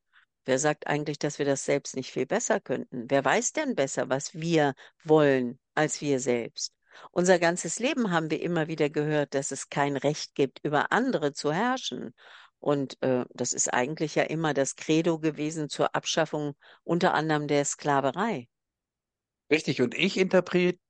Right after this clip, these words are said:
Speaker 2: interpretiere das so, dass nun auf eine ganz besonders perfide Weise eine neue Sklaverei wieder eingeführt werden soll.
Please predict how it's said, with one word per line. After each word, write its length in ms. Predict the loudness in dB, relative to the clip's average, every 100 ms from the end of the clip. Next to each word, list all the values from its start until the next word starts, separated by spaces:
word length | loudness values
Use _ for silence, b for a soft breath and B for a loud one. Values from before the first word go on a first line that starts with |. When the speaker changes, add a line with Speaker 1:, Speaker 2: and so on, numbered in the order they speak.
| -4
Speaker 2:
interpretiere 800 | -2 2 2 2 0 0 0
das 240 | 2 0 0
so, 400 | -2 0 0 -2 _ _ _ _ _ 2
dass 320 | 2 2 -4
nun 340 | -4 -2 -2 0
auf 220 | 0 0
eine 300 | 0 2 2
ganz 220 | 0 -2
besonders 420 | -2 0 0 -2
perfide 640 | -2 -4 -2 -4 0 0 2
Weise 340 | 2 4 2
eine 220 | 0 2
neue 500 | 2 2 4 6 4
Sklaverei 880 | 2 -2 -2 -2 0 -2 0 0 0
wieder 240 | -2 -4 -4
eingeführt 640 | -6 -8 -8 -2 -2 -2
werden 260 | -4 -4 -4
soll. 380 | 0 4 4